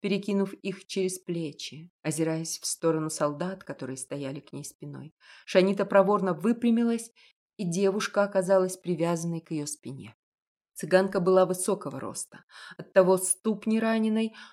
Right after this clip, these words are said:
доставали лишь до голени Шаниты. Цыганка стремительно накинула сверху широкий плащ, поднимая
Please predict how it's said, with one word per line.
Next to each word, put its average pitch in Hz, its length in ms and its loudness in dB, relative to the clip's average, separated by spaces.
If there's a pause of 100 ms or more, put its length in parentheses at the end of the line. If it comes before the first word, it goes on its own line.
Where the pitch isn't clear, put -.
доставали 180 760 2
лишь 165 340 -2
до 156 160 -4
голени 147 540 -4
Шаниты. 143 720 -10 (320)
Цыганка 165 420 4
стремительно 175 680 0
накинула 156 560 -2
сверху 160 400 -4
широкий 156 440 -8
плащ, 196 380 -4 (260)
поднимая 147 880 -2